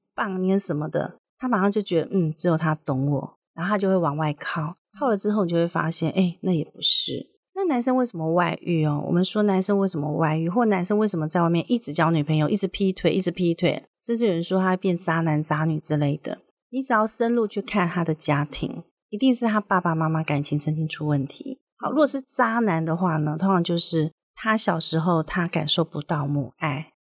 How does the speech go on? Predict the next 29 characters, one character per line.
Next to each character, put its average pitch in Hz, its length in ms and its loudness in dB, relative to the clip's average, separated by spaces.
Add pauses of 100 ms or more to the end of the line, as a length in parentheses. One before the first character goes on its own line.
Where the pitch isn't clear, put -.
(100)
所 269 140 0
以 269 40 0
他 269 180 2
在 247 200 0
外 220 160 0
面 208 120 2
不 160 120 -8
断 185 220 0
地 170 40 0
在 170 160 0
找 143 300 -2
异 170 160 -2
性， 160 280 2
在 190 160 2
填 160 300 0
补 151 160 0
那 156 140 4
个 147 240 0
内 190 180 2
在 165 200 -2
阴 190 220 2
性 190 260 2
能 151 200 0
量 156 320 0
的 139 260 -4 (140)
爱 190 160 0
的 160 120 0
流 147 200 2
动， 151 320 -4